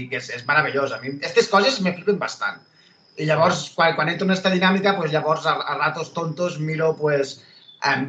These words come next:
vídeos de, de seminaris de Texas que es diuen, em, "Déu ha parat de fer miracles?" o "Poden els cristians prendre antidepressius?"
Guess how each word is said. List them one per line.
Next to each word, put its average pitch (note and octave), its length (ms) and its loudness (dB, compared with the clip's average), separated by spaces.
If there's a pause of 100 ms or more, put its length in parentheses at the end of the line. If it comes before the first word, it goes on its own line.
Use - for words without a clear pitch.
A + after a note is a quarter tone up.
vídeos E3+ 560 2
de, D3 460 4
de C3+ 260 4
seminaris C#3+ 720 0
de C3+ 200 2
Texas C#3+ 640 0
que D3 100 -4
es C3 120 -4
diuen, C3 580 0 (320)
em, A#2+ 640 -2 (480)
"Déu G3+ 520 6
ha D#3 200 2
parat D#3+ 260 4
de D3+ 80 0
fer D3+ 140 0
miracles?" C#3+ 720 0
o C3+ 640 2 (340)
"Poden F#3 300 6
els - 100 0
cristians D#3+ 640 0
prendre D3 480 0
antidepressius?" C#3 1000 -4